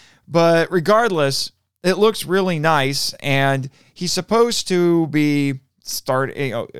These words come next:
unveiling his art at a gallery. And so this is big op-, you know, big event that he's supposed to be at, but instead he meets May and stays with her,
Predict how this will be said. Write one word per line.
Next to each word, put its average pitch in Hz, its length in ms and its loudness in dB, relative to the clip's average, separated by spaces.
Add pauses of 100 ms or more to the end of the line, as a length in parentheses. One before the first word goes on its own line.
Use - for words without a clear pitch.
(120)
unveiling 170 580 0
his 160 140 -2
art 151 180 2
at 139 140 2
a - 20 -2
gallery. 120 720 -2 (1040)
And 143 600 0
so 147 160 -4
this 139 180 -4
is 135 100 -6
big 185 480 2 (120)
op-, 185 380 0
you 147 100 0
know, 127 80 0
big 160 260 0
event 151 360 0
that 147 60 0
he's 131 120 -2
supposed 135 240 -8
to 120 60 -8
be 135 220 0
at, 123 260 0 (100)
but 165 140 0
instead 175 640 0 (760)
he 202 220 -4
meets 170 520 0
May 139 720 2
and 135 500 -2 (580)
stays 170 380 0
with 139 180 -4
her, 147 540 2